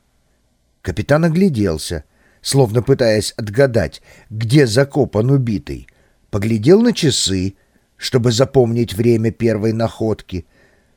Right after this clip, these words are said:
прошелся еще по старательским тропинкам, но ничего подозрительного не отыскав, свернул влево к песчаному карьеру, который в этот ранний час облюбовало несколько рыбаков,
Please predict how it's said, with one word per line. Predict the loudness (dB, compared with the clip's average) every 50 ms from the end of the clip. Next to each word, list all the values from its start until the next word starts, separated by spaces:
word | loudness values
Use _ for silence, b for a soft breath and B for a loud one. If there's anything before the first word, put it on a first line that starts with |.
| _ _
прошелся | -2 0 0 0 2 4 4 4 2 0 0 0
еще | 0 -2 -2 -4 -6 -6
по | -6 -6 -10
старательским | -4 -2 2 2 2 2 2 0 -2 -2 -4 -8 -10 -12 -12
тропинкам, | -10 -10 -10 -10 -10 -6 -4 -4 -4 -2 -2 -4 -4 -4 -6 -8 -12 _ _ _ _ _ _
но | -6 -2 2 4 4 6 6
ничего | 6 4 2 2 4 4 4 6 6 4 4
подозрительного | 4 2 4 4 4 4 4 4 4 2 2 0 -2 -2 -2 -4 -4 -4 -4
не | -4 -4 -4
отыскав, | -6 -6 -4 -4 -4 -4 -4 -4 0 2 2 2 2 -4 -12 _ b b b b b b
свернул | -8 -8 -2 2 4 4 4 4 2 4 4 4
влево | 4 4 4 4 4 4 4 2 0
к | 0
песчаному | -4 -6 -6 -4 -2 0 0 0 2 0 -2 -2 -4
карьеру, | -2 -2 0 0 0 -2 -4 -6 -6 -6 -8 -10 -14 -16 _ _ _ _ _ _ _ _
который | -4 0 0 2 2 4 2
в | 2
этот | 2 0 -2 -4 -2
ранний | -2 -2 -2 -4 -4 -6 -8 -10 -10
час | -6 -2 0 0 0 0 -2 -10 b b b b b
облюбовало | b -4 -2 0 0 0 0 0 0 2 4 6 6 6 6 4
несколько | 2 0 -4 -6 -2 -2 -2 -2 2 2 4
рыбаков, | 4 4 4 4 2 0 0 -6 -12 -12 -12 -16 -20